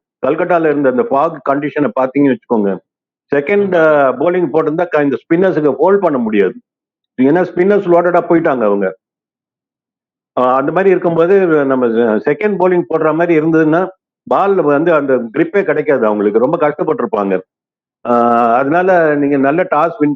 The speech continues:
பண்ணாங்க, அ, நல்ல டீம்ல லெவன் எடுத்தாங்க. And சூரியகுமார் கேப்டன்சி பாத்தீங்கன்னா எக்ஸலண்டா இருந்தது, நல்ல, அ,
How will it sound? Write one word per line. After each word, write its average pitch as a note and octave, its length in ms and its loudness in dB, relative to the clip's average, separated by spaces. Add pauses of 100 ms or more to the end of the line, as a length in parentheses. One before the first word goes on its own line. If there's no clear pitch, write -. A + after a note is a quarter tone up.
பண்ணாங்க, C3+ 420 0 (640)
அ, B2 160 0
நல்ல C3+ 240 0
டீம்ல D#3 640 2
லெவன் C#3+ 240 0
எடுத்தாங்க. C3 520 0 (100)
And C3+ 240 -2
சூரியகுமார் E3 760 2
கேப்டன்சி D3+ 640 -2
பாத்தீங்கன்னா C#3 360 2
எக்ஸலண்டா E3 440 0
இருந்தது, B2 320 0
நல்ல, C3 240 0
அ, C3+ 280 2